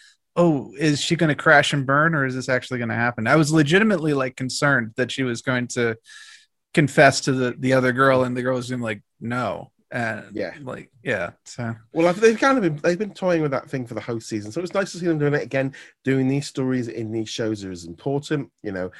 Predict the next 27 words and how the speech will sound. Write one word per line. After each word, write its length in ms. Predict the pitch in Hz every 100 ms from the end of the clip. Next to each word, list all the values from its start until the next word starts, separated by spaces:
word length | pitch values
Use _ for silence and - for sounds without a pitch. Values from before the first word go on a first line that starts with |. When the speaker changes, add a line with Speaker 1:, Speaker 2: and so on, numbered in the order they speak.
| - -
Speaker 2:
I 80 | 92
do 120 | 110
think 280 | 107 110 -
that, 240 | 95 -
you 60 | 113
know, 60 | 104
you 180 | 110
look 180 | 120 131
at 120 | 123
it 120 | 92 90
now 240 | 101 98
with 260 | 90 95 - _ _ _ _ _ _ -
Diary 320 | - 123 117
of 80 | 98
a 40 | 87
Future 280 | 98 -
President, 480 | 78 127 120 123 98
High 140 | 117 117
School 240 | - 110
Musical, 280 | 101 95 82
the 100 | -
series, 460 | - 123 110 101 -
and 260 | 104 113 107
Big 160 | 110
Shot, 360 | - - 113 - - - _ -
and 180 | 104 117
even, 420 | 151 151 127 117